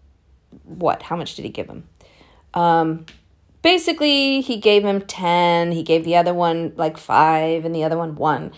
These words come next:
The one with ten went and invested it, used it wisely, took risks, um, thought about his master and wanted to multiply, and he did that. And then the one with five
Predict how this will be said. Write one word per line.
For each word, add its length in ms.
The 60
one 140
with 120
ten 340
went 220
and 80
invested 500
it, 180
used 200
it 140
wisely, 360
took 300
risks, 460
um, 420
thought 240
about 220
his 220
master 440
and 120
wanted 300
to 420
multiply, 920
and 480
he 100
did 220
that. 340
And 140
then 100
the 80
one 160
with 120
five 720